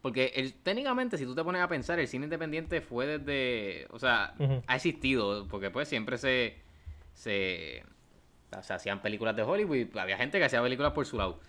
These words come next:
Speaker 1: Siempre ha existido, ¿verdad?
Speaker 2: Exacto.
Speaker 1: Pero, pero de un tiempo para acá hubo un boom que fue como, y, y, y en el caso mío y tuyo, no estábamos vivos, pero a cierto punto
Speaker 2: Ujú.
Speaker 1: lo, lo, lo vivimos y lo seguimos viviendo, que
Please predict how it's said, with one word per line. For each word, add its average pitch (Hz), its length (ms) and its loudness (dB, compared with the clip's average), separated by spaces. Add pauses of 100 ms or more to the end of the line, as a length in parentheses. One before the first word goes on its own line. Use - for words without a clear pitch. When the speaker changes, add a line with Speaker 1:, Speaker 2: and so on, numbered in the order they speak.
(160)
Speaker 1:
Siempre 165 360 0
ha 135 40 2
existido, 110 400 -4
¿verdad? 98 240 -2
Speaker 2:
Exacto. 131 160 6
Speaker 1:
Pero, 98 400 -2 (520)
pero 117 220 4
de 117 80 0
un 151 120 0
tiempo 175 260 0
para 175 160 4
acá 175 180 4
hubo 143 140 4
un 156 140 -2
boom 104 260 -2
que 110 100 0
fue 117 320 2
como, 123 580 2
y, 113 60 2
y, 113 580 0
y 110 500 -10
en 107 120 -4
el 98 80 -4
caso 117 360 -4
mío 113 520 -6
y 107 80 -4
tuyo, 135 280 -4
no 104 80 -2
estábamos 113 420 4
vivos, 113 440 2
pero 107 360 2 (280)
a 104 140 4
cierto 117 280 2
punto 127 280 2
Speaker 2:
Ujú. 123 80 6
Speaker 1:
lo, 110 280 4 (420)
lo, 120 340 4
lo 123 140 6
vivimos 160 280 6
y 202 40 8
lo 143 60 4
seguimos 143 340 0
viviendo, 143 420 0
que 110 200 -2